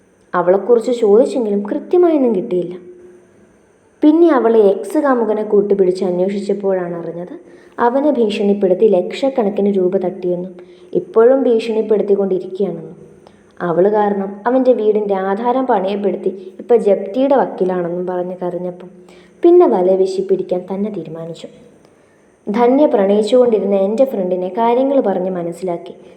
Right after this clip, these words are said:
ഞങ്ങൾ പോലീസിനെ വിവരം അറിയിച്ചു. അവിടുന്ന് തൊട്ട് ഞങ്ങളും പോലീസും അവൾ ചെയ്ത ഓരോ കുറ്റകൃത്യത്തിൻ്റെയും തെളിവുകൾ തേടിപ്പിടിച്ചു. സത്യം പറഞ്ഞാൽ ഞെട്ടിപ്പോയിരുന്നു.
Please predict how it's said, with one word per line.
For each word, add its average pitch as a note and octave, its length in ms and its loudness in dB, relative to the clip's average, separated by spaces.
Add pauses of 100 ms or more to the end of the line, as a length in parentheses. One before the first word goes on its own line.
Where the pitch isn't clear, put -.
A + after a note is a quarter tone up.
(140)
ഞങ്ങൾ C4+ 200 4
പോലീസിനെ F#3 540 -2
വിവരം E3 300 -4
അറിയിച്ചു. E3 340 -12 (920)
അവിടുന്ന് G3+ 440 2
തൊട്ട് G3+ 220 -2 (100)
ഞങ്ങളും C#4 440 2
പോലീസും G3+ 500 2
അവൾ F#3 220 0
ചെയ്ത G3+ 280 0
ഓരോ C4 360 2
കുറ്റകൃത്യത്തിൻ്റെയും G3 1000 -4
തെളിവുകൾ G3+ 420 4
തേടിപ്പിടിച്ചു. - 500 -4 (800)
സത്യം A3 320 -4
പറഞ്ഞാൽ F3+ 360 -2 (400)
ഞെട്ടിപ്പോയിരുന്നു. G#3 880 -4